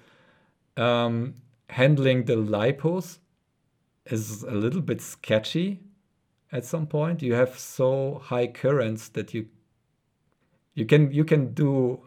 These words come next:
stuff wrong. Uh, one of my roommates, when, when I was living in Darmstadt, uh, I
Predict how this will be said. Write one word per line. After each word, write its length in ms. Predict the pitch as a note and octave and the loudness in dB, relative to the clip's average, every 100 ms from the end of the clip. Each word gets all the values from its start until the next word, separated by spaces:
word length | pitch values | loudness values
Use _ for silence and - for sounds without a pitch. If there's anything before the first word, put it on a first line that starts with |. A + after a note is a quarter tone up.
| - | -20
stuff 520 | _ - - C3 A#2+ B2 | _ -16 0 2 2 2
wrong. 340 | A2 G#2+ G2+ | 4 4 2
Uh, 400 | A2+ G#2+ G#2 G#2+ - - - - | -6 -6 -4 -6 -10 -20 -18 2
one 220 | C3+ C#3+ | 4 6
of 180 | C3+ C3 | 4 4
my 380 | A#2 A2+ A2 A2 - _ _ _ | 4 4 4 0 -16 _ _ _
roommates, 720 | - B2 C#3+ D#3 B2+ G#2+ A2 A#2+ | -6 2 4 4 4 2 2 2
when, 300 | A#2+ B2 A#2 | 2 2 -2
when 180 | A2+ | -2
I 260 | A2+ A2+ A2+ B2+ - _ | 0 0 0 -4 -16 _
was 360 | C3+ A#2 A2 - | -6 -2 -2 0
living 380 | A#2+ B2 A#2+ A2+ | 2 2 2 0
in 240 | G#2 G2+ | -4 -2
Darmstadt, 600 | A2+ A#2+ C3 - A2 - - _ _ _ - | 0 0 -2 0 -2 -2 -16 _ _ _ -8
uh, 280 | G#2+ G#2+ G#2+ | -2 -2 -2
I 260 | A#2+ G#2+ | -2 -2